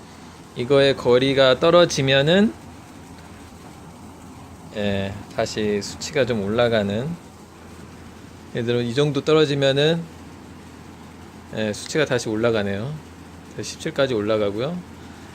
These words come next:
근데 확실히 이 필터를 거쳐서 나오는 공기는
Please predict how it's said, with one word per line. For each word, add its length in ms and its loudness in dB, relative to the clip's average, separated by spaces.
근데 200 2
확실히 560 4
이 40 0
필터를 880 4
거쳐서 360 4
나오는 300 6
공기는 560 0